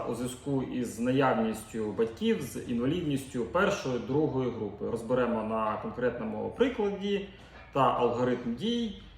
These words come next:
щодо звільнення військовослужбовця. І так, відповідно до статті двадцять шостої Закону України про військовий обов'язок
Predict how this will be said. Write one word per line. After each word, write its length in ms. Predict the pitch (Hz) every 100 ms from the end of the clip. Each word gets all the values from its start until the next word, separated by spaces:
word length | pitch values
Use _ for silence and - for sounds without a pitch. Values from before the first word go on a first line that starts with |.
| -
щодо 300 | - 131 120
звільнення 680 | 113 202 190 156 135 123 113
військовослужбовця. 920 | 123 - 143 131 131 110 107 101 -
І 40 | 135
так, 320 | 131 104 -
відповідно 440 | 120 143 147 123 113
до 260 | 110 120
статті 400 | - 135 - 127
двадцять 360 | 101 127 123 113
шостої 420 | - 113 - 107
Закону 320 | 113 123 113
України 400 | 110 120 113 107
про 140 | 117 110
військовий 360 | 107 - 117
обов'язок 460 | 110 107 104 98 101